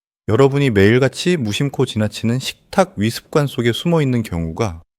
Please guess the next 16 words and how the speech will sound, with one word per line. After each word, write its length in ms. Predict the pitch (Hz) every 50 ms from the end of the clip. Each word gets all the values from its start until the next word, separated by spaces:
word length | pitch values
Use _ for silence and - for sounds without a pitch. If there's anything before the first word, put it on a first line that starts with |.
| _ _ _ _ - -
훨씬 500 | 214 233 247 226 - - - 214 202 180
많습니다. 680 | 123 87 85 - - - 82 71 69 - - 71 - _ _ _ _ _ _ _ _ _ _
우리 260 | _ 104 110 135 147
몸은 380 | 127 104 101 101 113 117 110 95
나이가 400 | 85 80 87 95 104 110 113 107
들면서 680 | 104 87 85 82 80 80 78 80 104 92 80 80 87 - -
마치 320 | - 92 101 - - - 139
오래된 500 | 107 98 104 120 147 156 147 151 147 139
시계처럼 600 | 131 - 143 143 139 135 - - 123 123 117 107
조금씩 460 | - - 214 226 214 180 - 123 120
톱니바퀴가 640 | _ - 190 202 214 208 165 127 104 - - 107 107 95
달아가듯 760 | - 82 85 82 82 82 80 98 92 80 76 73 _ _
변화합니다. 800 | _ - 98 98 107 127 131 117 110 92 80 76 71 - 73 71 - _ _ - - - - - - _ _ -
특히 280 | - 208 - - 185
음식을 540 | 117 107 110 127 139 - 170 156 151 147 135
소화하고 880 | - - - 185 185 175 147 123 107 92 85 110 113 107 85 73 73